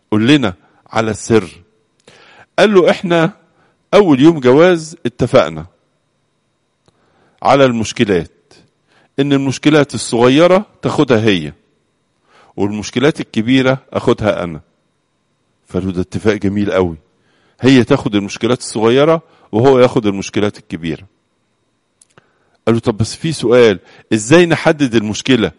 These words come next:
هي كبيرة ولا صغيرة؟" فبص له كده، آه، بعين يعني مبتسمة، وقال له: "المشكلات الكبيرة انا خدتها، زي مثلًا مشكلة، آه، حرب اوكرانيا، ومشكلة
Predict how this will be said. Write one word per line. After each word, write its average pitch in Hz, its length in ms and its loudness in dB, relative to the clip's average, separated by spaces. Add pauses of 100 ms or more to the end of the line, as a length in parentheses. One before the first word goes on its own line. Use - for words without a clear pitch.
(180)
هي 123 280 0
كبيرة 147 520 0 (380)
ولا 117 240 0
صغيرة؟" 101 540 2 (1200)
فبص 110 400 -2
له 127 140 0
كده، 104 420 2 (320)
آه، 95 300 -4
بعين 101 400 0
يعني 104 280 -2
مبتسمة، 107 680 -4 (400)
وقال 107 380 -2
له: 104 140 -2 (320)
"المشكلات 113 520 -2
الكبيرة 151 540 -2
انا 143 100 0
خدتها، 101 520 -2 (200)
زي 185 240 0
مثلًا 156 280 -2
مشكلة، 123 460 -4 (380)
آه، 107 200 2
حرب 117 300 -2
اوكرانيا، 110 600 0 (400)
ومشكلة 120 520 -4